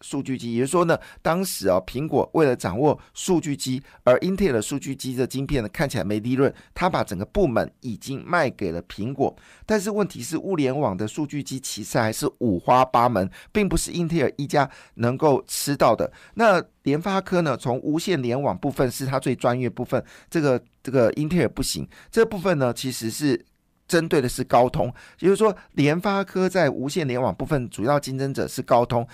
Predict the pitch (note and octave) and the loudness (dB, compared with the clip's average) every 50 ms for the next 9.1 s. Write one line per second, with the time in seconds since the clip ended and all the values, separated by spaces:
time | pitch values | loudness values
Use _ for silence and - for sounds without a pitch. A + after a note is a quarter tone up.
0 | - - - - _ - C#3 C#3+ D#3 F#3 F#3 - - _ _ _ _ - G3 F#3+ | -16 -20 -20 -16 _ 4 6 6 6 4 2 -2 -10 _ _ _ _ 0 0 0
1 | F3 - - G3+ G#3 F#3+ A3 G#3 F#3 B2+ G#2+ - E3 D3+ - E3 D3+ - D3+ C#3+ | 0 0 -2 -4 -2 0 0 2 2 2 2 2 0 0 0 -2 -2 -2 -6 -2
2 | F3+ D3 B2 G#2+ F#2+ F#2 A2+ C#3 C3 A2+ G#2+ G#2+ - - - G#2+ A#2 C3+ - - | 0 0 0 0 -2 -2 -2 -2 0 0 -2 -4 -4 -8 -6 -6 -6 -6 -6 -6
3 | G2 G2+ G#2 - _ - D3 C3+ A#2 - - F#2 A2 - C#3 C3 A#2+ A#2 A2 F#2+ | -6 -6 -6 -6 _ -2 -2 -2 -2 -6 -8 -8 -8 -4 -4 -2 -2 0 -2 -4
4 | - _ - - - G2 A2 C3+ - - D3+ C3+ A2+ - - A2 E2+ D#2+ F2 - | -4 _ -12 -6 -4 -4 -4 -4 -4 -2 -2 -2 -2 -2 0 0 0 0 0 -2
5 | C#3+ C3 A2 F#2+ - - - - - - - E3+ E3+ D3+ - - F3+ F3+ F#3 E3 | -2 2 2 2 2 0 -4 -14 -14 -2 2 2 2 2 4 2 2 4 4 2
6 | E3+ F3 D3+ C3 A#2 - - - A2+ - - C3+ B2 - - D3+ C3 G#2 F#2 - | 2 2 0 -2 -6 -6 -8 -8 -8 -8 -8 -8 -6 -6 -4 -2 0 0 0 -2
7 | G#2 F#2 - - - _ - F3+ F3 D#3 - E3+ D3+ D3+ D3+ - - - G2 F#2+ | -4 -6 -8 -10 -20 _ -2 0 0 2 2 2 0 0 -2 -8 -12 -10 -8 -8
8 | G#2+ - - - D#3+ C3 A2+ - G#2 G#2 F#2 - A2 G#2 - D#3 C#3 A#2 A2 - | -8 -8 -6 -4 -4 -4 -4 -6 -8 -10 -8 -8 -8 -6 -2 -2 -2 -2 -2 -2
9 | C#3+ A2+ | -2 -2